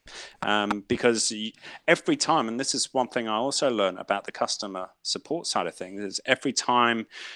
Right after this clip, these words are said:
you get in touch with a customer and they've forgotten about you, that's actually a tick. That's <laughs> like a, a tick of credibility, a stamp of credibility in your favor,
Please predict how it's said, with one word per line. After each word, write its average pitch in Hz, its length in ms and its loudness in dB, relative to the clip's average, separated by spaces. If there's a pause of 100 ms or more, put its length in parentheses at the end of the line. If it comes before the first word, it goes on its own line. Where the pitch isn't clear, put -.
(140)
you 147 200 4
get 135 180 8
in 120 100 -2
touch - 360 0
with 113 100 2
a 104 60 2
customer 113 480 -2
and 101 180 -2
they've 143 160 -2
forgotten 127 480 2
about 85 340 2
you, 107 300 -4 (500)
that's 123 360 2
actually 131 260 0
a 113 40 -2
tick. - 500 -6 (200)
That's 113 260 0
<laughs> 120 120 -2
like - 180 -2
a, 120 120 6 (160)
a 113 100 0 (100)
tick - 380 0 (340)
of 113 280 6
credibility, 120 1040 0
a - 100 -12
stamp - 480 0
of 120 140 -10
credibility 107 1000 -2 (300)
in 107 160 0
your 104 180 -2
favor, 117 520 -4